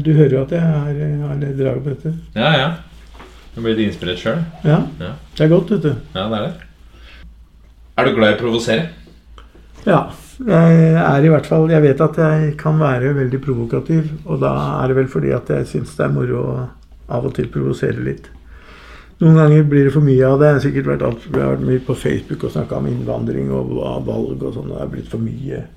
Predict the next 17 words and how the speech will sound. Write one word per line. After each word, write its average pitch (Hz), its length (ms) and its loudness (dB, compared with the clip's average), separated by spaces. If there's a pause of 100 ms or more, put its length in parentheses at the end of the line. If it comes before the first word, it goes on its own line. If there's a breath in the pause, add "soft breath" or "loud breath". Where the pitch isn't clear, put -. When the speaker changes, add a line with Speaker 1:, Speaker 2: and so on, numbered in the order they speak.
(520 soft breath)
Speaker 1:
Og, 151 180 -6
og 127 300 -8 (240)
veldig 135 240 -4
sånn 143 240 -2
usaklig 123 680 -4 (640)
debattant, 131 560 -2
da. - 60 -14 (1000)
Speaker 2:
Ja. 92 140 -10 (180)
Speaker 1:
Ute - 240 -8
etter - 240 -8
å - 140 -8 (580 soft breath)
komme 135 240 -2
med 127 160 -6
sarkasmer - 640 -10
og 165 80 -12
spydigheter - 800 -10
og, - 160 -16